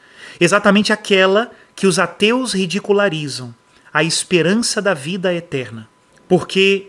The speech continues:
está mais disposto a dar a vida pela causa da justiça e dos pobres quem sabe que esta vida,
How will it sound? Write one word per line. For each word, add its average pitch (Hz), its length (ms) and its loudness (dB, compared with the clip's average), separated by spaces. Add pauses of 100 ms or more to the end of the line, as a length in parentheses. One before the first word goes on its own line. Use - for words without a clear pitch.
está 185 240 0
mais 196 200 4
disposto 220 440 2
a 208 40 4
dar 190 160 4
a 170 60 4
vida 180 220 0
pela 175 220 2
causa 185 340 0
da 170 120 0
justiça 185 600 -4
e 208 80 -2
dos 185 220 -6
pobres 175 500 2
quem 214 200 0
sabe 165 400 0
que 156 220 -2
esta 226 440 2
vida, 175 480 -2